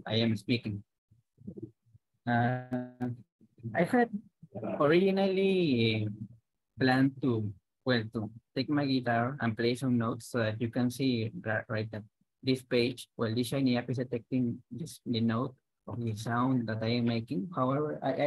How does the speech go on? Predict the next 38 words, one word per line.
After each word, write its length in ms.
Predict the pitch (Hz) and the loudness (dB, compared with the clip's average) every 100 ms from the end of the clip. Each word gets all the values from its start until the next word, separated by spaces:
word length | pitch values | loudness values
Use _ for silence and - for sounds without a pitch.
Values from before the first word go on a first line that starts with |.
| 160 | 2
am 60 | 160 | 0
not 160 | 160 | 0
in 120 | 170 | -2
my 160 | 131 117 - | -2 -2 -4
home 180 | 123 127 | -4 -2
right 140 | 117 | -2
now, 240 | 110 107 170 170 _ - | -4 -4 -6 -8 _ -8
uh, 120 | 117 110 | -4 -4
so 120 | 120 | -2
I, 100 | 117 | -2
I, 380 | 123 120 127 131 - _ _ - | -2 0 0 -4 -10 _ _ -6
I 60 | 120 | 0
don't 140 | 127 | 0
have 140 | 139 147 | 0 0
my 120 | 139 | 0
guitar. 440 | 110 104 127 - _ _ _ - | 0 -2 -4 -6 _ _ _ -12
Uh, 100 | - - - | -12 -8 -2
I 160 | 135 | -2
can't 300 | 143 160 170 | 0 0 0
sing, 600 | - - 120 117 170 202 _ | -4 -6 -2 0 0 -4 _
so 560 | - - 107 104 101 107 | -14 -6 -4 -4 -4 -4
I 120 | 107 | -2
will 200 | 117 127 | 0 0
not 220 | 123 120 | -2 -4
do 80 | 127 | -2
it, 160 | 120 131 | -2 -2
but 140 | 104 - _ - - - | -6 -10 _ -18 -18 -12
just 240 | 131 180 185 | -4 -2 -2
believe 300 | 147 147 139 | -2 -2 -2
me, 80 | |
please, 240 | 120 110 - | -4 -6 -8
it, 360 | 117 110 135 139 | -8 -4 -4 -2
it 100 | 147 | -2
does 160 | 160 | -2
work. 220 | 135 113 110 | -2 -4 -2
It, 220 | 127 139 | -4 -4
it 180 | 139 139 | -4 -4
does, 340 | 143 143 - | -2 -4 -8